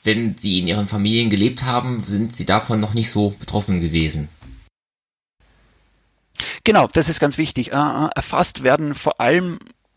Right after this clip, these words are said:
Speaker 2: Menschen, die in, äh, Anstalten sind. Jetzt muss man sich das aber so vorstellen, dass die Bedingungen, unter der damals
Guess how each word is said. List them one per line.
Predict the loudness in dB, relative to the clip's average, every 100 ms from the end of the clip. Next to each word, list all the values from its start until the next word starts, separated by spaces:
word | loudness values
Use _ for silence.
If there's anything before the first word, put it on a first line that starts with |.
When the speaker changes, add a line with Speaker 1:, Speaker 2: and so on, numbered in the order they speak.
| _
Speaker 2:
Menschen, | -4 -2 0 -2 -2
die | -4 -4 -2
in, | 0 2 0 0
äh, |
Anstalten | 0 0 0 -2 0 0 -2 -4
sind. | -10 -10 -14 -20 _ _ -20 -20 -20 -20 -8
Jetzt | -4 0
muss | 2 2
man | 0
sich | 0
das | 2 2
aber | 0 -2
so | -2 -2
vorstellen, | 2 2 2 0 2 0 0
dass | 0 0 -4 -4
die | -2 0 0 0 -2 0
Bedingungen, | 0 4 4 6 6 4
unter | 0 -2 0
der | 0
damals | 2 0 2 2 0